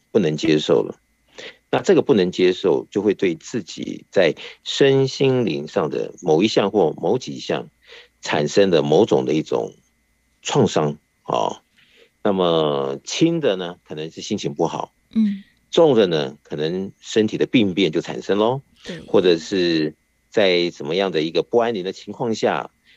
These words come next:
Speaker 1: 演变到后面的吉凶祸福，就不是一般人可以去想到，这怎么会变成后面越演越烈？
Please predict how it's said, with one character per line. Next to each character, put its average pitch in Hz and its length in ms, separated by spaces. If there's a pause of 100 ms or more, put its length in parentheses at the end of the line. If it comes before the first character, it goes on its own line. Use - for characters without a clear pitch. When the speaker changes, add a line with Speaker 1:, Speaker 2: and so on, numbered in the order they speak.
(220)
Speaker 1:
演 90 220
变 110 160
到 98 160
后 120 260
面 101 220
的 76 80
吉 - 200
凶 90 160
祸 85 220
福， - 340 (140)
就 98 140
不 - 180
是 110 220
一 98 80
般 87 200
人 71 160
可 85 280
以 76 180
去 - 380
想 - 340
到， 78 340 (720)
这 85 280
怎 - 260
么 82 100
会 92 180
变 85 240
成 69 220
后 92 180
面 82 180
越 95 160
演 64 140
越 73 180
烈？ 67 320